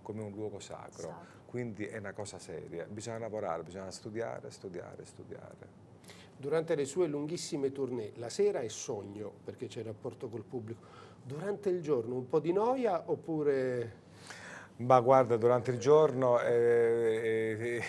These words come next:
Speaker 1: eh, <laughs> ti raccomandi sempre a qualcuno che sta più su per farti arrivare la sera, soprattutto nel mio caso, adesso faccio uno spettacolo molto faticoso, dedicato a Modugno, sono due ore di canzoni, eh, con un trio, quindi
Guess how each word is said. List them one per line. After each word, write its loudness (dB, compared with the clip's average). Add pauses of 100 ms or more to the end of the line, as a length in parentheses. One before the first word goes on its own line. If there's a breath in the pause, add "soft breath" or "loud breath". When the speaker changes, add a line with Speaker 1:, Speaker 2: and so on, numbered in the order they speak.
Speaker 1:
eh, -2
<laughs> -
ti -8
raccomandi -2
sempre 0 (180)
a -4
qualcuno 2
che 2
sta -2
più -8
su -4 (300 loud breath)
per -2
farti -2
arrivare 0
la 0
sera, 6
soprattutto -2
nel -4
mio -2
caso, 0
adesso -6
faccio -12
uno -12
spettacolo -12
molto -16
faticoso, -8 (600 loud breath)
dedicato -10
a -8
Modugno, -10
sono -10
due -6
ore -6
di -10
canzoni, -8 (540 loud breath)
eh, -10
con -12
un -12
trio, -8
quindi -8